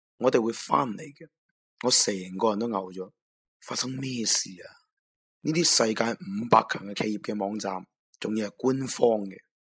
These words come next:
居然打唔開。我喺度諗，一定好多仆街冚家產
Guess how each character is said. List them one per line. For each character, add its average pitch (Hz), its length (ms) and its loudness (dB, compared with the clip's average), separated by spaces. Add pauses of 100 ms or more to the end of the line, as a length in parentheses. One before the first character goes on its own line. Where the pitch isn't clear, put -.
(320)
居 175 200 8
然 135 100 0
打 - 160 -2
唔 120 120 -2
開。 165 440 4 (1040)
我 113 80 -2
喺 127 140 2
度 101 60 -2
諗， 95 200 -12 (600)
一 131 160 2
定 101 120 -4
好 101 120 -4
多 113 120 2
仆 - 140 0
街 - 80 2
冚 95 160 -6
家 104 100 0
產 95 320 -6